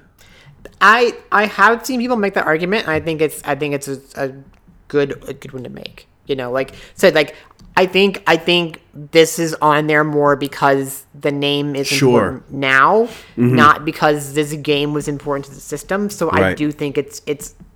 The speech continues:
Speaker 1: I don't hate the choice, but it's, it's not a choice that I would support in terms of, like, getting rid of it really quickly. I mean,
Speaker 2: Mm.
Speaker 1: like, I mean, like, I wouldn't support it staying there.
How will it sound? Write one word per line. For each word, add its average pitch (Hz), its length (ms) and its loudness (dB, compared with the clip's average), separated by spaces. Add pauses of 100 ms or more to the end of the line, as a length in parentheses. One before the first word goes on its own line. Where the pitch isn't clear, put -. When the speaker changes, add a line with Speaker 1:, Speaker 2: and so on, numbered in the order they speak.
(140)
Speaker 1:
I 170 120 0
don't 196 180 0
hate - 540 -6
the 233 80 -2
choice, 262 480 -6
but 160 180 -6
it's, 156 240 -6 (640)
it's 170 200 -6
not 170 180 0
a 165 60 -2
choice 156 560 -4
that 147 300 -4 (140)
I 147 320 -2 (160)
would 147 420 -6
support 139 720 -6 (260)
in 147 160 -10
terms 143 260 -8
of, 135 140 -14
like, 135 480 -6
getting 143 180 -2
rid 139 100 -6
of 123 80 -14
it - 40 -10
really 143 180 -12
quickly. - 360 -14
I - 40 -10
mean, 151 100 -2
Speaker 2:
Mm. - 40 4
Speaker 1:
like, 147 100 -2
I 135 40 -10
mean, 160 100 -4
like, 147 160 -4
I 160 60 2
wouldn't 170 220 0
support 156 360 -2
it - 160 -8
staying 135 400 -6
there. - 280 -14